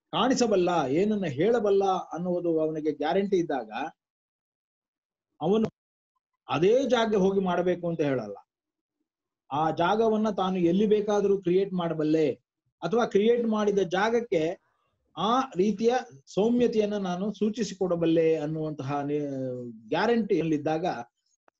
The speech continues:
ಅದನ್ನ ನಾವು ಬಳಸ್ಕೋಬೇಕಾಗ್ತದೆ. ಆಮೇಲೆ ಸಿನಿಮಾ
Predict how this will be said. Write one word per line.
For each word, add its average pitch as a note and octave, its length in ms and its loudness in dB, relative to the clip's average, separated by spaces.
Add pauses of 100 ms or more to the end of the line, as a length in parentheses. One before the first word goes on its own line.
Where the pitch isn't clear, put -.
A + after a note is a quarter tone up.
(580)
ಅದನ್ನ A#3 320 2
ನಾವು G3+ 200 0
ಬಳಸ್ಕೋಬೇಕಾಗ್ತದೆ. B2+ 960 -6 (180)
ಆಮೇಲೆ E3+ 220 -2
ಸಿನಿಮಾ F3+ 600 -2